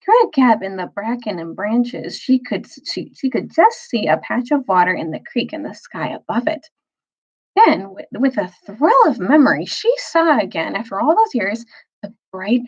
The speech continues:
Narnian stars. She had once known them better than the stars of her own world, bet-, because as a queen in Narnia, she had gone to bed much later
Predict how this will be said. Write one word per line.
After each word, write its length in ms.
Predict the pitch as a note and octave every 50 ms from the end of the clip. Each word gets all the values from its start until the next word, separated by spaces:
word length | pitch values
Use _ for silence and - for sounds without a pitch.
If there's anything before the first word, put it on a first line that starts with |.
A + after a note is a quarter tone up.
| - _ _ _
Narnian 760 | - G3 F#3+ F#3+ F#3+ F#3+ G3+ G3+ G3+ G#3 G3+ F#3+ G3+ G#3+ G3
stars. 1000 | - - - - - - - - E3 D#3+ D#3 D3+ D3+ D3+ D3+ D#3 - - - - - _ _ _ _ _ _ _ _ _ _ _ _ _ _ _ _ _ _ _ _ _ _ - - - -
She 160 | - E4 D4+ A#3 - -
had 360 | - - A#3+ A#3 A3 - - _ _ _
once 400 | - - - - A4+ A#4 - -
known 360 | B3 A#3+ B3+ B3 A3 F3+ F3
them 320 | E3 F#3+ E3+ E3+ F3+ G3 G#3+
better 320 | G#3+ A3 B3 G3+ E3 E3+
than 180 | E3+ E3 E3 F3
the 80 | E3 E3+
stars 340 | - - B3 A3 G3+ G#3
of 100 | - F3 D#3+
her 200 | - C3+ D#3+ A3
own 120 | F4 E4+
world, 220 | - - - - - _ _ _ _ - - -
bet-, 200 | - - - - - -
because 400 | G#3+ A3+ A#3 D4 C#4 G#3 - - _ _ _ _
as 220 | - G#3 G3 F#3+ -
a 100 | - F#3
queen 360 | - - - F#4+ F4 B3 F3
in 160 | D#3 D#3 D3+
Narnia, 420 | D3+ G3+ B3+ B3+ F3 - - - -
she 240 | - - - D4 C4+
had 160 | G#3+ F3+ -
gone 200 | - E3 D#3 E3+
to 100 | - A#3+
bed 160 | - E3+ D#3
much 300 | C#3+ D#3+ G#3+ G#3+ A3 -
later 300 | - F#3 E3+ D3+ D3+ D3+